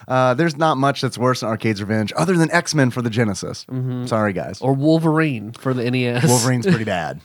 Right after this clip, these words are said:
Speaker 2: <laughs>
Speaker 1: Yeah, Wolverine's pretty bad.
Speaker 2: Uh, but, of course, you said the story was all over the place.
Speaker 1: It is all over the place.
Speaker 2: You know what the real story, what the real thing going on with Bubble
Speaker 1: With
Speaker 2: Bobble
Speaker 1: Bubble,
Speaker 2: is?
Speaker 1: I don't know.
Speaker 2: It is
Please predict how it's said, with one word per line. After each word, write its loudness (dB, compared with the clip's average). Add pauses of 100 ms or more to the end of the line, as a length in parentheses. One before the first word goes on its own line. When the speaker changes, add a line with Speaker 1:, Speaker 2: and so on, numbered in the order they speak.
Speaker 2:
<laughs> -16
Speaker 1:
Yeah, 0
Wolverine's -6
pretty -6
bad. -8 (380)
Speaker 2:
Uh, 0 (200)
but, -4
of -2
course, 4
you 2
said 0
the -2
story 0
was -2
all 2
over -2
the -4
place. -8
Speaker 1:
It 0
is 0
all 2
over -2
the -8
place. -6
Speaker 2:
You -2
know 2
what -2
the -4
real -2
story, -8 (260)
what -2
the 4
real 4
thing -4
going -2
on -6
with -8
Bubble -4
Speaker 1:
With 2
Speaker 2:
Bobble 4
Speaker 1:
Bubble, -2
Speaker 2:
is? -10
Speaker 1:
I 0
don't 2
know. -4 (340)
Speaker 2:
It 2
is 2